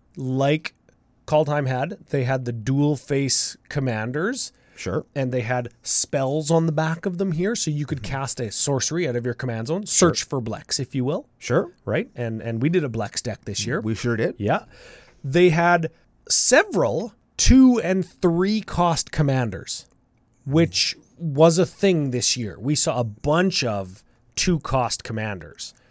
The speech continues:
Speaker 1: which
Speaker 2: Yeah.
Speaker 1: is fine. The thing, I think the biggest complaint I heard about the two cost commanders in how they were two cost, they were fairly generic, and when they're generic, it's easy to do a thing that
Speaker 2: Mm.
Speaker 1: breaks 'em wide open.
Speaker 2: Yeah, what's the, the blue-green one that just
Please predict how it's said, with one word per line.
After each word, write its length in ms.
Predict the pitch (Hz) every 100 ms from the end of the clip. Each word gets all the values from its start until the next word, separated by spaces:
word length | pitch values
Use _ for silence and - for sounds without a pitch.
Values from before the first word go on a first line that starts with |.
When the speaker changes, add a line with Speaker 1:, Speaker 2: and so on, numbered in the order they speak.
| _ _
Speaker 1:
which 260 | 240 170 104
Speaker 2:
Yeah. 60 |
Speaker 1:
is 100 | 277
fine. 440 | - 233 175 101 92 - - _ -
The 200 | 139 160
thing, 380 | - 214 226 214
I 120 | 165
think 200 | - 208
the 60 | 180
biggest 300 | 175 175 -
complaint 340 | 139 160 147
I 40 | 127
heard 160 | 156
about 120 | 160 139
the 60 |
two 180 | - 160
cost 280 | - 139 -
commanders 560 | 123 131 151 135 117 -
in 180 | 165 139
how 260 | 139 143
they 320 | 131 135 127 - _ _ _ _
were 240 | 170 170 165
two 300 | - 226 208
cost, 560 | - 185 185 175 - _
they 180 | 156 156
were 240 | 151 143 -
fairly 540 | - - 175 175 175
generic, 680 | 151 151 135 135 151 160 - 139
and 140 | 135
when 140 | 135
they're 120 | 131 120
generic, 720 | 110 117 107 117 143 143 -
it's 240 | 131 - -
easy 340 | 139 131 127 127
to 140 | 120
do 320 | 98 117 120
a 40 | 113
thing 340 | - 127 131
that 120 | 113 -
Speaker 2:
Mm. 540 | 123 117 113 113 113
Speaker 1:
breaks 400 | 135 143 147 139
'em 120 | 131 104
wide 680 | 113 131 139 139 139 139
open. 260 | 113 - 85
Speaker 2:
Yeah, 140 | 95 95
what's 220 | 131 -
the, 160 | 170 143
the 160 | 123
blue-green 600 | 127 127 143 131 127 127 123
one 200 | 98 95
that 160 | 101 -
just 320 | 107 -